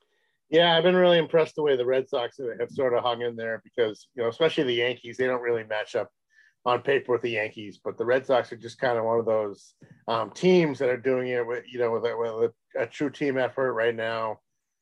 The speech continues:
um, led by a manager who it, it's been a huge factor having Alex Cora back in the dugout. Um, but they just have a bunch of grinders, you know, Trags, you've seen,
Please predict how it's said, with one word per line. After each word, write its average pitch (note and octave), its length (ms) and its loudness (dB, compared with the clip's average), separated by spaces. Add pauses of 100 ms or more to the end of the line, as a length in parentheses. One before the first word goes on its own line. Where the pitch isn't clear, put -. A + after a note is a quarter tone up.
(140)
um, G#2 380 0
led B2 200 2
by B2 140 2
a A#2+ 100 2
manager A#2 640 -2
who A#2 300 -6
it, G#2+ 220 -12
it's A2+ 180 -10
been B2 160 -4
a A#2 60 -4
huge A#2+ 320 -6
factor A#2 360 -2
having A2 540 -4
Alex A2 340 -4
Cora A#2 260 -2
back G#2 260 -2
in A#2 100 -8
the A2 60 -10
dugout. G#2 560 -2 (560)
Um, A2+ 240 -2
but C3+ 240 4
they D#3+ 100 6
just E3+ 160 0
have G3 140 6
a F#3 60 4
bunch F#3 220 0
of D#3+ 80 -2
grinders, C#3 560 0
you A2+ 60 -20
know, A#2 240 -4 (100)
Trags, C#3 320 2
you've A2+ 100 -16
seen, C3+ 440 -4